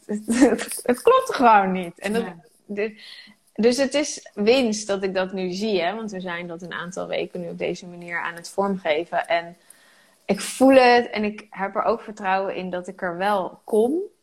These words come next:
Speaker 1: Dat het al, dat het bewustwording is gewoon stap één. Maar ik ben er nog niet. Ik doe het nog steeds.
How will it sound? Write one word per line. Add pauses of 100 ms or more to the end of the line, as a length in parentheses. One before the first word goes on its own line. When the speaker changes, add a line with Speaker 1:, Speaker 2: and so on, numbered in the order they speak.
Speaker 1:
Dat
het
al,
dat
het (220)
bewustwording
is
gewoon
stap
één. (540)
Maar
ik
ben
er
nog
niet.
Ik
doe
het
nog
steeds.